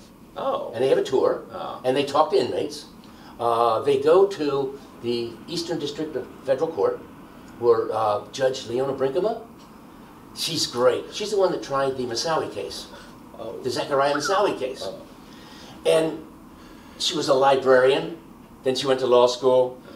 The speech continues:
Speaker 2: became a magistrate, and then Bill Clinton made her an Article three judge. She loves students.
Speaker 1: Awesome.
Speaker 2: So what she does, she has, she picks a case for us.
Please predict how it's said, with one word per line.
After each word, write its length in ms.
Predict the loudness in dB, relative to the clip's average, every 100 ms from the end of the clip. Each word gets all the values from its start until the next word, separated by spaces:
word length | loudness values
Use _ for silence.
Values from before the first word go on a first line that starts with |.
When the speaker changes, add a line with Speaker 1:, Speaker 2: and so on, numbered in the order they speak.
| -20 -20 -20 -20 -20 -20 -18
Speaker 2:
became 400 | -14 -6 0 0
a 180 | 0 -2 -4
magistrate, 680 | -2 -2 -4 0 0 0 -8 -16 -20 -10
and 120 | -2
then 140 | 0 2
Bill 220 | 2 2
Clinton 480 | 0 -4 -4 -10 -6
made 180 | 0 2
her 40 |
an 80 | 2
Article 300 | 2 0 -2
three 180 | -6 -6
judge. 360 | -4 -4 -4 -8 -18 -20 -20 -16 -4
She 200 | -2 2
loves 320 | 8 8 8
students. 600 | 4 0 0 -2 -6 -12 -14 -20 -20 -12
Speaker 1:
Awesome. 260 | -12 -12 -10
Speaker 2:
So 140 | -2
what 140 | 0 0
she 120 | 0
does, 300 | -2 -2 -4
she 160 | -12 -12
has, 320 | -10 -10 -10
she 100 | -12
picks 300 | -8 -8 -6
a 60 | -6
case 300 | -4 -4 -4
for 200 | -12 -14
us. 200 | -16